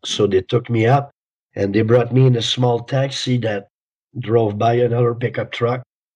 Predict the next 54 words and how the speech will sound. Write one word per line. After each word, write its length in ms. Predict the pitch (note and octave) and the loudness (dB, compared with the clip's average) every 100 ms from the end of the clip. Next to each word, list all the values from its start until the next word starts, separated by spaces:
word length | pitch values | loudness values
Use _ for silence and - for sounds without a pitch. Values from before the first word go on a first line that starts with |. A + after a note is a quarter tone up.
| _ | _
We 140 | F2+ G2+ | -6 -4
jumped 380 | G2 A#2 A2+ A#2 | 0 2 2 0
in 100 | G#2+ | 0
the 120 | G#2 | 0
box 360 | G#2+ A#2+ - | 2 2 2
and 160 | G#2+ F#2+ | -4 -4
drove 300 | G2 A2+ G#2 | 0 2 2
a 40 | - | 0
couple 320 | B2+ A#2+ G#2+ | 0 0 2
blocks 360 | G#2+ A2 - | 2 0 0
away, 380 | A2 F#2+ G#2+ A2 | -2 0 0 0
and 280 | G#2 F2+ F2 _ _ _ _ _ - | -2 -4 -8 _ _ _ _ _ -4
we 180 | G2+ G2+ | -2 2
got 260 | A#2 A#2+ | 0 2
over 220 | A#2+ A2 | 2 4
there, 240 | A2 G#2 B2+ | 4 4 4
and 360 | A#2 A2+ - - | 4 0 -4 2
Girdlestone 600 | B2 A#2 A#2 - B2+ B2 | 4 4 0 2 4 4
was 200 | A2 - | 2 2
holding 340 | A2+ A2+ G2+ | 0 0 0
on 200 | G#2 G#2+ | -2 -4
to 100 | A#2 | -6
the 140 | G#2 G2 | -4 -2
bag 280 | G#2+ G#2+ | 0 -2
of 140 | G#2+ G2 | -2 -2
heroin, 600 | G#2 C3 A#2 G#2 A2 G#2 | 2 4 2 0 -6 -8
eh, 80 | A2 | -8
not 240 | A2 B2+ B2+ | 0 2 4
the 100 | G#2+ | 2
bag 200 | A2 A2+ | 0 0
of 80 | |
heroin, 240 | G#2+ B2+ B2+ | 0 2 2
but 160 | A2 | 0
the 100 | G#2+ | -4
bag 280 | A2 A2+ A2 | -2 0 0
of 140 | G2+ G2+ | -2 -2
money. 360 | G#2+ A2+ A2 _ _ _ _ _ _ _ _ _ _ _ _ - | -4 -4 -8 _ _ _ _ _ _ _ _ _ _ _ _ 0
They 160 | A2 | 4
had 240 | A2+ A2 G2+ | 6 4 4
brought 240 | B2 B2 | 2 2
to 80 | A#2+ | -4
Thailand 440 | - A2 A2+ B2 | 0 0 2 0
seventy 520 | - A#2+ A2+ A2 B2+ | 0 -2 0 -2 -4
thousand 500 | B2 A#2 A2 G#2 A2 | 0 0 0 -2 -4
dollars. 540 | F#2+ G#2+ A2 A#2 G#2+ G2 | -2 0 2 2 0 0
They 100 | G2 | 0
wanted 360 | G2+ G#2 G#2+ | 0 0 -4
to 100 | - | -4
buy 180 | G#2+ G#2 | 0 2
ten 280 | G2+ A2+ A2+ | 0 -2 -4
kilos 500 | G#2+ - G#2+ A2 G2+ | -6 -2 0 2 0
at 220 | G2+ F#2 | -2 -4
first, 400 | - A2+ G#2 - | -2 0 0 -2
and 220 | G2 F2+ | -4 -4